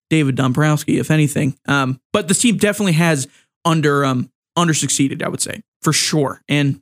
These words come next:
you know, but we always point at the manager or the coach, depending on whatever, you know, no matter what, when it comes to, you know, uh, underperforming in sports. So,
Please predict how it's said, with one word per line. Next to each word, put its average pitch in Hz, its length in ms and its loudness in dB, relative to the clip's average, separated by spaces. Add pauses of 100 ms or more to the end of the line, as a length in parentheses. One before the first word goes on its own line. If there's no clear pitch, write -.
(140)
you 160 80 2
know, 135 180 0 (360)
but 170 120 0
we 170 120 2
always 175 200 0
point 165 220 0
at 151 80 -2
the 151 60 2
manager 147 440 2
or 143 60 0
the 135 80 -2
coach, 135 340 -2
depending 139 400 2
on 139 220 -2 (320)
whatever, 147 480 2
you 135 220 2
know, 127 100 0
no 147 320 2
matter 147 240 2
what, 139 520 0 (200)
when 143 140 2
it 131 80 -2
comes 135 240 0
to, 131 260 0 (160)
you 147 100 2
know, 127 160 0
uh, 98 260 -2
underperforming 143 800 0 (240)
in 143 160 2
sports. - 640 -2
So, 143 380 -2